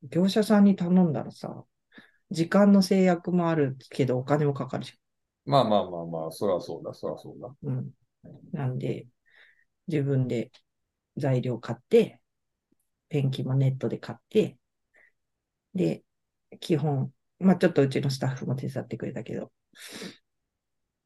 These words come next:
Speaker 1: コツコツと、ポッドキャストとかを聞きながら、壁をコロコロ塗ってる感じ。
Speaker 2: <laughs>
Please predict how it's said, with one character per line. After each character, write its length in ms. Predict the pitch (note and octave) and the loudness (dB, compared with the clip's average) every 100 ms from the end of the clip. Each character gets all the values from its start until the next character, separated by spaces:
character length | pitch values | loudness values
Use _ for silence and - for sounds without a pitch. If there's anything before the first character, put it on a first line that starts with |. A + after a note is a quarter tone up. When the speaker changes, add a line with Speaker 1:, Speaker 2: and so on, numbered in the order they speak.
| _ _ _ _ _ - - _ _ _ | _ _ _ _ _ -20 -20 _ _ _
Speaker 1:
コ 160 | - F#3 | -6 -6
ツ 180 | - - | -6 -4
コ 140 | F#3 | -4
ツ 160 | - - | -4 -14
と、 160 | - _ _ _ | -18 _ _ _
ポ 140 | - F3+ | 2 2
ッ 80 | - | 4
ド 120 | C#3+ | 0
キ 120 | D3+ | 0
ャ 40 | |
ス 60 | C3 | -4
ト 120 | E3+ | -6
と 120 | - | -6
か 140 | C3+ B2+ | -6 -6
を 60 | |
聞 180 | F#3 - | -6 -6
き 100 | D3 | -4
な 140 | C3+ C3+ | -2 -4
が 80 | |
ら、 200 | B2 B2 _ _ _ _ _ _ _ | -8 -14 _ _ _ _ _ _ _
壁 300 | - C#3 C#3 | -4 4 4
を 80 | C3+ | 4
コ 160 | - | 2
ロ 100 | C#3 | 2
コ 140 | C3 - | 2 -6
ロ 120 | - - _ _ _ - | -8 -14 _ _ _ -4
塗 140 | C#3+ | -2
っ 20 | C3+ | -2
て 160 | - | -6
る 140 | - D#3+ | 2 4
感 180 | F#3 D3+ | 4 4
じ。 60 | |
Speaker 2:
<laughs> 680 | E3+ C#3+ E3 C#3+ D3+ - - | 4 2 2 0 0 0 -4